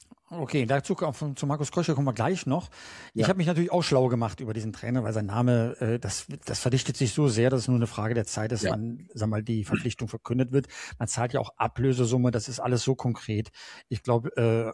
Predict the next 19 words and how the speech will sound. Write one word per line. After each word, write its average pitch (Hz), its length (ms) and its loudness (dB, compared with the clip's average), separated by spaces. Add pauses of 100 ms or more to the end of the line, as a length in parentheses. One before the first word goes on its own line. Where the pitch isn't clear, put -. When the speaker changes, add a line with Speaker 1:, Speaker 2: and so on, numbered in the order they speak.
Speaker 1:
auch 104 140 -4
wenn 113 180 -2
jetzt - 320 -4
die 131 80 -8
Unterschrift 143 580 4
noch 127 160 -2
nicht - 180 -2
trocken 139 360 0
ist - 420 -4
oder 113 320 -2
noch 113 160 -6
nicht 135 180 2
gesetzt 123 440 -2
ist, - 240 -2 (500)
ähm, 120 300 -2
er 113 120 2
wird's - 360 2
wohl. 160 260 4 (600)
Aber 185 520 4